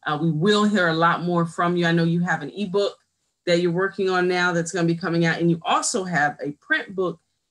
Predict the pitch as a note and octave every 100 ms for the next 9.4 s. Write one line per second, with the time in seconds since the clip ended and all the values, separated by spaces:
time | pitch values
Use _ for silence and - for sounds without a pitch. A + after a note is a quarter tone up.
0 | _ E3+ E3 D3+ D3 - B3+ A#3 A3 G#3+
1 | G3 F#3 G3 F#3+ - - E3+ D#3+ F3 E3
2 | D#3+ - F#3+ E3+ D#3 D3+ F3+ E3+ E3+ -
3 | - E3 D#3 D3 C#3+ A#2+ D#3+ F3+ F#3 -
4 | _ _ _ _ D3+ D3 - D3 D3+ E3
5 | E3 E3 F#3+ E3 E3 E3+ D#3 D#3 D#3+ E3
6 | - E3+ - E3+ E3 D#3 D#3 D#3+ E3 _
7 | _ _ _ E3 E3 E3 E3 A3 A#3+ B3
8 | C#4 C#4+ C#4 D4 C4+ C#4 D4+ E4 - B3+
9 | A3+ D3 -